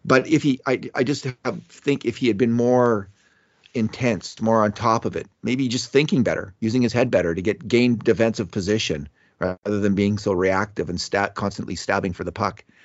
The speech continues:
This doesn't happen. That play doesn't happen. So I didn't like the effort of the two Oilers players on that particular play. I didn't like their defensive intensity or their defensive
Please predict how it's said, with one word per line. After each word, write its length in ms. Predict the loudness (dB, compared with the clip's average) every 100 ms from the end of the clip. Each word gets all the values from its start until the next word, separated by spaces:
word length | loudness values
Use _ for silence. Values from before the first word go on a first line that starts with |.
| _ _ -20 -20 _
This 140 | -6 -4
doesn't 260 | -2 -2
happen. 500 | 2 2 0 -4 -10 -16 _
That 180 | -8 -6
play 180 | -2 0
doesn't 220 | 0 -2
happen. 420 | -4 -6 -6 -8 -12 _ _ _ 0
So 120 | 2
I 60 |
didn't 200 | 4 4
like 220 | 4 2 0
the 180 | -8
effort 460 | -6 -6 -6 -10 -14 _ _ _ -6
of 320 | -4 -4 -4
the 160 | -6 -8
two 260 | -2 0
Oilers 280 | 2 2 -2
players 800 | -6 -4 -2 -4 -10 -12 -12 -16 _ _ _ _
on 120 | -4
that 180 | -2 -4
particular 480 | -6 -8 -8 -6 -6
play. 240 | -2 -2
I 80 | 0
didn't 160 | 0 0
like 140 | 0
their 100 | -2
defensive 500 | -4 -2 -2 -4 -6
intensity 540 | -8 -2 -2 0 0 2
or 100 | 2
their 120 | 2
defensive 720 | 0 -2 -4 -6 -8 -8 -10